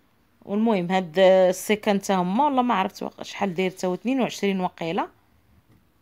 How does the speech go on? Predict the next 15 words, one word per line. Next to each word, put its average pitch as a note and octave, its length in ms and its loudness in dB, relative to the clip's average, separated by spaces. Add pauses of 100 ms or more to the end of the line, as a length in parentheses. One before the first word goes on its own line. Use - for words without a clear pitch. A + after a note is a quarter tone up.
(120)
في - 120 -8
ال-، F3 380 0
في - 120 -14
الزيتي. G#3+ 580 -4 (140)
زوين G3 360 -2
هاد E3+ 160 0
اللون. A3 360 -4 (680)
وهاد F#4+ 240 2
الكسيوه B3+ 460 0
تا A3+ 180 -2
هي F3 240 2
طويله، F3+ 680 2 (560)
آه، F3+ 440 -2
تسعود G3+ 300 -6
وثلاثين، A#3 680 -4